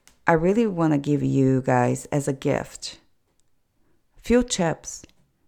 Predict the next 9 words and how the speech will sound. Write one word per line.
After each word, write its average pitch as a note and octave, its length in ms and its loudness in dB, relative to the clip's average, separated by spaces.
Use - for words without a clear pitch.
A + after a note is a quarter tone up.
that D3 260 0
can D#3+ 140 -2
help C#3+ 340 -4
you C#3 300 -6
to D#3 640 -2
embrace A#3+ 400 4
this F#3+ 220 -4
holiday C#3+ 420 0
season C3+ 720 -6